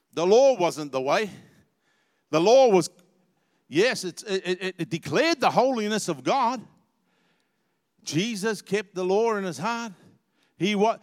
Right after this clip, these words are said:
he, it's a divine standard, but it's on stone. It is very rigid. Yeah? There was no give or take.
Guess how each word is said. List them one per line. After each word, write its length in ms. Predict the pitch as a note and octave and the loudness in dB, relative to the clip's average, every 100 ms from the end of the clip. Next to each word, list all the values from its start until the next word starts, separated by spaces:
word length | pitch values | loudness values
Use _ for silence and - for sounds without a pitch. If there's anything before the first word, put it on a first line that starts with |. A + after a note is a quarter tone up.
| _ | _
he, 260 | E3+ A3+ - _ _ _ | -10 -10 -12 _ _ _
it's 200 | - F3+ | -8 -6
a 60 | F3+ | -4
divine 480 | D#3 D#3 G3+ A#3+ A3 | -2 0 2 2 -2
standard, 520 | - G#3+ C4+ A#3+ F#3 | -4 -2 0 0 0
but 140 | F3+ F#3 | 0 -4
it's 140 | - F#3 | -6 -10
on 220 | G3+ G3 | -10 -10
stone. 500 | - - G#3 F3+ C#3+ | -6 0 2 0 -4
It 100 | C#3+ | -10
is 140 | D3+ | -12
very 400 | B2+ G3 A#3+ A3+ | -6 -6 -4 -6
rigid. 500 | F#3+ A3+ D#3+ B2 A2 - _ _ _ _ _ _ _ _ _ _ | -6 -6 -6 -10 -12 -16 _ _ _ _ _ _ _ _ _ _
Yeah? 320 | C#3 G3+ A#3 D#3 _ _ _ | -6 -4 -4 -10 _ _ _
There 160 | F3+ G#3+ | 0 0
was 180 | G3 | 0
no 300 | F3 A3+ C4+ | 2 2 2
give 240 | A#3+ A3 A3+ | 0 -6 -4
or 100 | A3 | -4
take. 340 | - B3 - | -4 -4 -4